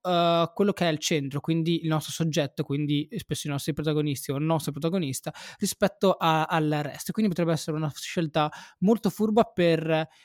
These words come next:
eh, mettere in scena molte cose, ma non distrarre eccessivamente lo spettatore, che sennò va a vedere quello che succede nello sfondo e, e si perde, si può perdere, eh, il protagonista, il soggetto.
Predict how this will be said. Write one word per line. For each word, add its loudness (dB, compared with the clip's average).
eh, 2
mettere 2
in 0
scena -2
molte 0
cose, 2
ma 4
non 0
distrarre 0
eccessivamente 0
lo -14
spettatore, 4
che -8
sennò -4
va 2
a 0
vedere 0
quello 0
che -2
succede 0
nello 0
sfondo 2
e, 0
e 0
si -2
perde, -2
si -10
può 2
perdere, 2
eh, 0
il 2
protagonista, -2
il -6
soggetto. -8